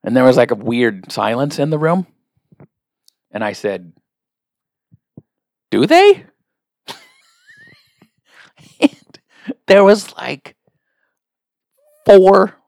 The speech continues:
female, I almost said female women. I don't know what that is. How do you identify? I'm a female woman. Uh, there was four female employees,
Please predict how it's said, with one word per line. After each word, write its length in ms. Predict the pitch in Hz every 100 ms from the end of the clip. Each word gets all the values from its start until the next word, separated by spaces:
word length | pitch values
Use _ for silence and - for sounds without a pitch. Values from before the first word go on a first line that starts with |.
| _ _ _ _ _ _ _
female, 580 | - 185 165 151 123 - _ _ _ _ _ _ _ _ _ _ _ -
I 80 | 302
almost 200 | 339 302
said 160 | - -
female 420 | 143 143 123 107
women. 340 | 101 85 80
I 80 | 92
don't 120 | 120
know 80 | 110
what 120 | 92
that 180 | 82 78
is. 180 | - - -
How 100 | 151
do 80 |
you 80 | 156
identify? 460 | 165 175 180 185 190
I'm 180 | 190 175
a 40 |
female 360 | - 127 117 90
woman. 280 | 85 85 _ _ _ _ _
Uh, 300 | 107 101 95 - _
there 100 | 143
was 100 | 139 -
four 420 | - 147 139 131
female 320 | 135 123 113 107
employees, 640 | 101 104 95 87 92